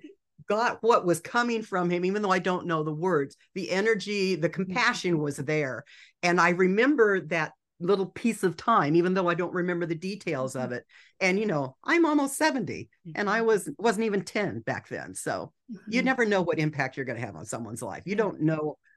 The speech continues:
Speaker 2: what's going on in their life. You just don't know.
Speaker 1: Right.
Speaker 2: So just give yourself. <laughs>
Speaker 1: Right. Oh, thank you. Thank you.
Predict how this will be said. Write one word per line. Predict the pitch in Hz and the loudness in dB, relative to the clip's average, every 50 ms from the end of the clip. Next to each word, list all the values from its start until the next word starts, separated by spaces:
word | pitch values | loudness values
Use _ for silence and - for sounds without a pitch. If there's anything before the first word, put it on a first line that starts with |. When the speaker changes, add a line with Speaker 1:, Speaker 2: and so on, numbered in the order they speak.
| _ _ | _ _
Speaker 2:
what's | - 185 175 180 - | 0 0 0 0 -2
going | - 165 160 160 156 143 | -2 -2 0 0 2 0
on | 139 139 127 135 135 - | 0 -2 -2 -4 -4 -2
in | 151 147 135 | -2 -2 0
their | 139 131 123 | -2 -2 -4
life. | 123 117 101 107 107 - | -6 -8 -10 -10 -6 -4
You | 165 | -4
just | 165 180 185 - | -4 -4 -6 -4
don't | - 160 143 131 | -4 -4 -4 -4
know. | 98 78 78 87 104 - _ _ _ _ _ _ _ 202 | -6 -10 -12 -16 -18 -20 _ _ _ _ _ _ _ -20
Speaker 1:
Right. | 196 190 185 175 180 175 - - - - _ - | -18 -18 -16 -18 -20 -20 -20 -20 -20 -16 _ -8
Speaker 2:
So | 165 151 - - | -8 -8 -6 -6
just | 208 185 170 - | -6 -6 -4 -6
give | - 131 - | -6 -6 -6
yourself. | 110 - - - - - - - - | -6 -8 -8 -8 -10 -10 -10 -10 -12
<laughs> | 156 - - 196 - - 240 233 - - 240 233 | -12 -10 -10 -10 -10 -8 -10 -10 -10 -12 -12 -12
Speaker 1:
Right. | 247 202 190 196 - 233 - - - - | -10 -10 -10 -10 -10 -10 -10 -12 -10 -6
Oh, | - 233 208 202 196 190 190 - _ - | -4 -2 -2 -2 -2 -4 -8 -12 _ -10
thank | 226 214 208 196 190 - - | -8 -6 -6 -6 -8 -10 -14
you. | 190 185 - _ - | -16 -16 -14 _ -8
Thank | 220 208 208 196 196 208 | -6 -6 -6 -6 -8 -10
you. | 190 185 | -12 -12